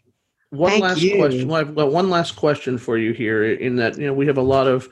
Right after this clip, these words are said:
Speaker 1: both Mark and I are teachers and professors and directors, and we work with a lot of young writers who struggle to figure out how to get their voice on the page. Is there any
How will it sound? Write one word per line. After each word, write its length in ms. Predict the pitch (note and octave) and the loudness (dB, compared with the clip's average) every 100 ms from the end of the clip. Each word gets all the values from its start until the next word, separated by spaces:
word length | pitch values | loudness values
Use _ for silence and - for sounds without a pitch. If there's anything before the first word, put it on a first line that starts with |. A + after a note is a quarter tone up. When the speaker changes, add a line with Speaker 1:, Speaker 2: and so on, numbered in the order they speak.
| - - - - - | -20 -20 -20 -10 -2
Speaker 1:
both 160 | D3+ | 0
Mark 240 | D3 C#3+ D3 | 2 0 0
and 80 | |
I 120 | C#3 C3 | 2 2
are 200 | A#2+ - | 2 0
teachers 460 | - C#3 C#3 B2+ A#2 | -4 -6 -2 -4 -4
and 140 | G#2 | -8
professors 580 | G#2 A#2+ A2+ - A2 A2 | -4 -2 -2 -4 -6 -6
and 140 | A2 | -6
directors, 380 | A2 A2 G#2+ G#2+ | -2 -2 -4 -8
and 160 | A#2+ A2+ | -6 -2
we 100 | A2+ | -2
work 240 | - A2+ | -2 -2
with 140 | B2 | -4
a 40 | A#2+ | -2
lot 220 | A2+ A2+ | 2 2
of 260 | A2 B2 B2+ - | 0 -4 -14 -14
young 420 | - A#2+ B2+ A#2 | -6 0 0 2
writers 520 | A#2+ A2+ A#2+ G#2+ G#2+ | 2 2 2 -2 -4
who 400 | - - C3 A#2 | -10 -4 -2 0
struggle 460 | A2 - F#3+ F#3 E3+ | -2 0 0 2 -2
to 100 | E3 | -4
figure 360 | - D3 C#3+ C#3 | -8 -2 2 2
out 120 | B2+ | 0
how 100 | C#3 | 0
to 100 | C#3+ | 0
get 220 | C3+ C3+ | 0 0
their 300 | C3+ B2 A#2 - _ _ _ _ _ _ _ - | 2 2 0 -8 _ _ _ _ _ _ _ -6
voice 520 | C3+ D#3 B2 - - | 2 4 4 0 -4
on 180 | C3 C3+ | -2 0
the 80 | B2+ | 0
page. 680 | B2+ - A2+ G2+ G2 - - _ _ _ | -2 0 2 0 -2 -10 -12 _ _ _
Is 80 | - | -6
there 160 | C3 C3 | -4 -2
any 420 | D#3+ E3+ F#3 F#3 | 0 2 2 0